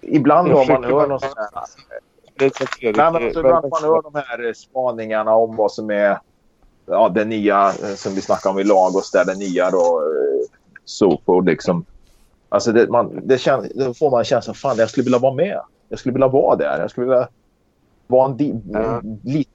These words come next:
Speaker 1: del av det. Men alltså, när det är Nigeria och Lagos, ja, fan, jag kände bara, nej, för helvete, håll mig så jävla långt borta ifrån den skiten det bara går, liksom.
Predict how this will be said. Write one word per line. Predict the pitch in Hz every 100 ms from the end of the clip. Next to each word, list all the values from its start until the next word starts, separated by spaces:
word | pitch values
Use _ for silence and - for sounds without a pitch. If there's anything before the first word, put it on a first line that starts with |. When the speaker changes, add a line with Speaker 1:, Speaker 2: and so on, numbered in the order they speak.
| _
Speaker 1:
del | 147 104
av | 92 80
det. | 80 - _ _ _ -
Men | 131 127
alltså, | 117 110 107
när | 104 101
det | 104
är | 104
Nigeria | 107 92 90 123 110 87
och | 92
Lagos, | 98 117 104 92
ja, | 90 -
fan, | 95 85
jag | 85
kände | 92 104 104
bara, | 90 - - - -
nej, | - 101 113 113 107
för | 110
helvete, | - - 139 110 _ - - - -
håll | 143 123
mig | 113
så | 117
jävla | 131 98 98
långt | 107 95 -
borta | 113 - 113
ifrån | 110 101
den | 87
skiten | - 104 82 92
det | 95
bara | 92 90
går, | - 135 117
liksom. | 71 - 82